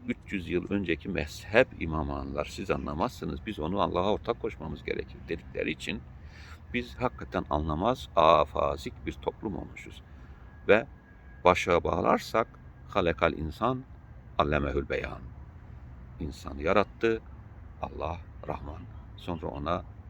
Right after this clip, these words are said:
düşündüğünü beyan etmeyi öğretti. Ve bugün maalesef bu, bu, e, insanın en önemli özelliğini biz maalesef yanlış eğitimle,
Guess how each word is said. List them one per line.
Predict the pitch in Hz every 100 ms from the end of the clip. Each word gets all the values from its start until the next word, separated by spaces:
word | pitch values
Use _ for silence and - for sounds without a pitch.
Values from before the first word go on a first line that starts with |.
| - - - - - 90 80
düşündüğünü | 80 82 76 73 78
beyan | 78 73 71
etmeyi | - - 69 67
öğretti. | 65 - - - - - - - 98
Ve | -
bugün | 87 80 82 87 - - -
maalesef | 76 73 - - 85 - - - - - - 95 87
bu, | 85 82 - -
bu, | 85 80 - - - - - - - 76
e, | 71 69 - - - - -
insanın | 87 - 76 85
en | - 90 -
önemli | 73 69 73 71
özelliğini | 69 - 69 67 67 69 80 - - - - - -
biz | 80 78 - - - 87
maalesef | 85 73 73 - - -
yanlış | - 82 123 -
eğitimle, | 76 67 76 71 67 65 67